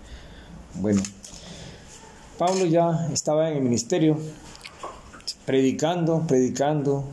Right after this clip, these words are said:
el evangelio por todos estos lugares de los gentiles. Y ahora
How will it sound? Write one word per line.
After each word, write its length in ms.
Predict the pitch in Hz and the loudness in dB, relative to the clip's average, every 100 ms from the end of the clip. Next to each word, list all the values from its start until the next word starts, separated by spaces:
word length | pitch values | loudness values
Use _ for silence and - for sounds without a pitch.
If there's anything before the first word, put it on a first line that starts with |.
| - | -2
el 100 | 117 | 2
evangelio 600 | 117 110 143 147 135 135 135 - - - - - - - | 2 2 2 2 2 0 -2 -8 -16 -14 -14 -14 -12 -4
por 160 | 131 - | -2 2
todos 240 | 147 143 | 2 2
estos 200 | 143 156 | 2 2
lugares 440 | 127 120 139 143 131 | 4 4 6 6 4
de 80 | |
los 140 | 117 - | 0 0
gentiles. 680 | 107 101 165 131 131 - - - - - - - - - | -2 2 4 4 2 -2 -8 -18 -18 -16 -16 -18 -16 0
Y 60 | 143 | 4
ahora 580 | 185 185 185 185 - | 4 2 -2 -8 -10